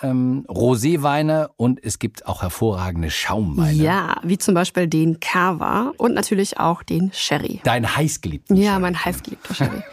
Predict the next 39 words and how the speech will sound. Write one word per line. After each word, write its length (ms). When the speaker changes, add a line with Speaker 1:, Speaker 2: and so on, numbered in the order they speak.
Speaker 1:
<laughs> 260
Speaker 2:
Bin 140
ja 80
froh, 180
dass 140
du 40
jetzt 120
auch 60
eine 100
Leidenschaft 480
für 80
Palomino 400
entwickelt 400
hast. 240
Speaker 1:
Und 200
wir, 140
<laughs> 200
und 180
Speaker 2:
Team 100
Speaker 1:
wir 80
haben 60
Speaker 2:
Palomino. 560
Speaker 1:
Team 180
Palomino. 420
Speaker 2:
<laughs> 280
Speaker 1:
Und 160
wir 100
haben, 240
äh, 220
gelernt, 400
es 160
gibt 280
siebzig 440
D 120
Os, 380
ne? 220
Speaker 2:
Ja. 120
Speaker 1:
Das 160
sind? 440